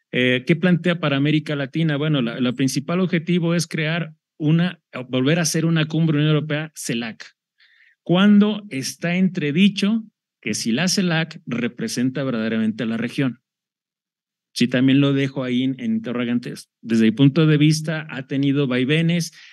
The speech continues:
Eh, para muestra, ahí lo pongo hasta mero abajo, la recién pasada reunión en Santo Domingo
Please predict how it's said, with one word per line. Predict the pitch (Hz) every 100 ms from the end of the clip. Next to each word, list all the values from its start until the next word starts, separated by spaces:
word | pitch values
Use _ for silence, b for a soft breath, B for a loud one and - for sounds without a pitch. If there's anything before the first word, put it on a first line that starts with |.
| B -
Eh, | 120 117 113 -
para | 127 127
muestra, | 143 160 185 151 - 196 185
ahí | 123
lo | 131 135
pongo | 139 143 131
hasta | - 120
mero | 120 131
abajo, | 131 131 131 143
la | 120
recién | 113 117 - 135 147
pasada | 156 151 147 139 143
reunión | 123 120 120 131 143
en | 135 135
Santo | 117 110 120
Domingo | 110 113 131 143 170